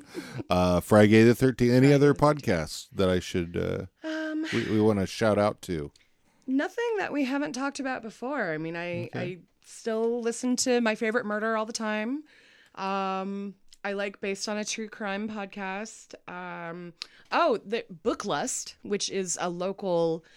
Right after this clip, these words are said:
Speaker 2: uh, podcast from the Seattle Public Library. That one's a lot of fun. Um, and then I've downloaded a few that I haven't started listening to yet. So
Speaker 1: Okay.
Speaker 2: I'll, hopefully I'll be able to talk, uh, about those next time.
Speaker 1: Sweet.
Speaker 2: Yeah.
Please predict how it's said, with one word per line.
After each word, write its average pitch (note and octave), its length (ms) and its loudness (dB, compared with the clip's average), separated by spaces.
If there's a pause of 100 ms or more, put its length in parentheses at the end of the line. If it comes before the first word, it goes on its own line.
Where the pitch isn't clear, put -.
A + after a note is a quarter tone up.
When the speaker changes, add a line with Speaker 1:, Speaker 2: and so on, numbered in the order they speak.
(400)
Speaker 2:
uh, D#3 200 -6
podcast F3+ 680 -6
from F3 220 -6
the E3 60 -6
Seattle F3+ 300 -2
Public E3+ 320 -8
Library. F3 760 -4
That E3+ 160 -12
one's F3 180 -12
a E3 60 -8
lot C#3+ 160 -8
of C#3+ 60 -14
fun. C#3 420 -12 (840)
Um, D3 560 -12 (1080)
and G#3 100 -4
then G#3+ 180 -2
I've F3+ 460 -2 (240)
downloaded F3 440 -4
a E3 40 -2
few D#3 220 -8
that D3 120 -8
I D3+ 60 -8
haven't D#3 320 -12
started D3 460 -12
listening D3+ 380 -8
to D#3 120 -12
yet. C#3 320 -12
So C3+ 300 -12 (160)
Speaker 1:
Okay. E3+ 200 -8 (480)
Speaker 2:
I'll, E3 120 -18
hopefully E3 400 -14
I'll D#3 60 -16
be E3 80 -14
able F3 120 -16
to F3+ 60 -18
talk, F#3+ 260 -12 (160)
uh, G#3 160 -8
about G#3+ 280 -12
those B3 200 -14
next F4 200 -18
time. C3+ 300 -18
Speaker 1:
Sweet. A#3+ 720 -4
Speaker 2:
Yeah. G#4+ 420 -8